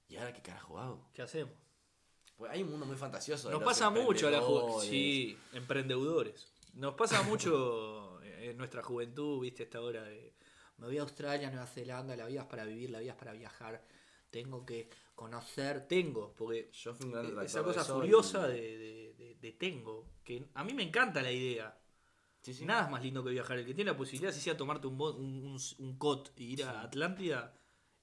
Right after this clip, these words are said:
Speaker 2: es perf-, eh, todo lo que conozcas y lo que absorbas
Speaker 1: Obvio, buenísimo.
Speaker 2: te
Speaker 1: Más
Speaker 2: cu-
Speaker 1: en publicidad, ¿eh?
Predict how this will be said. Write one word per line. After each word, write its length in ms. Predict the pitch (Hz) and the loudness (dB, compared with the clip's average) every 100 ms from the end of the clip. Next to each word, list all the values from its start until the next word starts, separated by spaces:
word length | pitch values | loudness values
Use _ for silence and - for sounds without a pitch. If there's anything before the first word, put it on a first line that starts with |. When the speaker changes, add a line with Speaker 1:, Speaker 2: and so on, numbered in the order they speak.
| _ - | _ -14
Speaker 2:
es 140 | - 123 | -10 -6
perf-, 240 | 156 131 - | -2 -2 -2
eh, 120 | 123 | -6
todo 380 | - 208 220 180 | 0 4 6 6
lo 160 | 147 131 | 4 2
que 160 | 120 | -2
conozcas 540 | - 127 170 - 131 - | -4 -4 -4 -2 -6 -6
y 40 | |
lo 120 | 127 | -10
que 100 | 120 | -8
absorbas 460 | 113 113 147 151 120 | -8 -4 -2 -2 -2
Speaker 1:
Obvio, 180 | 131 101 | -4 -4
buenísimo. 440 | 95 127 - - - | -6 -10 -10 -16 -8
Speaker 2:
te 80 | 127 | 0
Speaker 1:
Más 160 | 151 175 | 0 0
Speaker 2:
cu- 60 | |
Speaker 1:
en 60 | 147 | -2
publicidad, 440 | 113 95 104 | -6 -8 -10
¿eh? 60 | 87 | -10